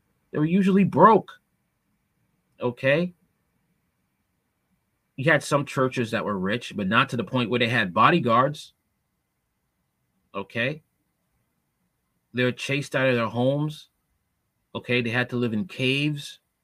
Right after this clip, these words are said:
They lost their, you know, their pros-, their, their professions due to in, living in countries where that was, that outlawed Christianity. The Roman Catholic Church killed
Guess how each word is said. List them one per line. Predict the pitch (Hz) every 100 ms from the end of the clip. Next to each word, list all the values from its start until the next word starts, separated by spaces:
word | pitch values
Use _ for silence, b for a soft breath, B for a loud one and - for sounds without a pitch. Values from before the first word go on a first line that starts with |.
| _ _ _ _ _ _ _ _ _ _ _ _ _ _ _ _ _ _ _ _ _ _ _ _ _ -
They | 113
lost | 101 123 127 -
their, | 117 101
you | - 120
know, | 110 104
their | 107 95
pros-, | 110 98 -
their, | 104 95
their | 95
professions | 92 104 - 123 - 139 131 -
due | 120
to | 110 92 -
in, | 101 92
living | - 107 117
in | 117 101
countries | 120 117 113 101
where | 104
that | 92 98
was, | 101 90 -
that | 95 -
outlawed | 101 104 107 -
Christianity. | 117 - 98 101 117 139 156 151 _ _ _ _ _ _ _ _ _ _ _ _ _ _ _ _ _ _ _ _ _ -
The |
Roman | 113 156 156
Catholic | 156 147 143
Church | - 143 135 - - -
killed | - 160 151 135